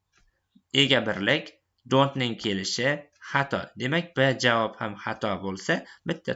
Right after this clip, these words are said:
to'g'ri javob C variant qoladi. O'n uchinchi savol. Bu yerda so'z qo'yishimiz kerak. Men hayronman. Nima uchun o'qituvchi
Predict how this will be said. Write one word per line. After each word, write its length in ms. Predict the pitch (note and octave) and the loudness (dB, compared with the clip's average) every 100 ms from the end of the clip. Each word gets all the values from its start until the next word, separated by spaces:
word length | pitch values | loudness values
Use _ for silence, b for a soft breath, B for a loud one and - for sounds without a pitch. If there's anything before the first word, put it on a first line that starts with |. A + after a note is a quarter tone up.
| - | -4
to'g'ri 220 | F#2 F2 G2 | -6 -6 -2
javob 200 | B2+ E3+ - | -2 -2 -4
C 160 | B2+ A#2 | -2 -2
variant 280 | G#2+ A2+ - - | -2 -4 -6 -12
qoladi. 280 | F#2 F#2 _ _ _ _ _ _ B B B _ _ D#3 | -14 -14 _ _ _ _ _ _ B B B _ _ 2
O'n 120 | G3 F#3+ | 4 4
uchinchi 440 | F#3+ G#2 G2+ D#3+ D#3+ | 0 -8 -2 0 0
savol. 680 | D#3 - C3 A2 F2+ F2+ G2 - _ _ _ _ _ _ - B B - | -2 -4 -2 -2 -2 -8 -12 -20 _ _ _ _ _ _ -20 B B 0
Bu 60 | D3 | 2
yerda 220 | D#3 C#3+ - | 4 2 2
so'z 180 | D#3+ - - | 0 0 0
qo'yishimiz 400 | C3 A#2 A#2 A2+ | 2 2 -2 -6
kerak. 200 | B2 D#3 - B B - | -4 -4 -8 B B -4
Men 140 | C#3 D3 - | -2 -2 0
hayronman. 580 | C#3 C3+ A2+ A2 D3 F#3+ B B A#2+ | 2 2 0 0 0 -2 B B -2
Nima 180 | D#3+ F#3 | 0 0
uchun 160 | D#3+ C#3 | -2 -4
o'qituvchi 360 | C3 - C3 - | -6 -4 -4 -2